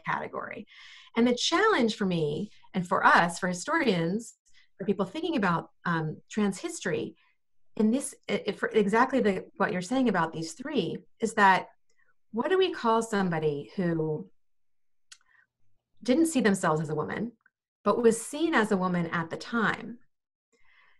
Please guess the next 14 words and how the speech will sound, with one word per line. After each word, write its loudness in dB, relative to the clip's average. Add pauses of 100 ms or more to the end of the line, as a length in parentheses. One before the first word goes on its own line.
(220)
and 4
faced 0 (460)
the 2
limitations, 0
the -2
gender 2
limitations -2 (560)
that -4
the, -6
those -2
patriarchal -4
structures, -8 (520)
um, 2
created 2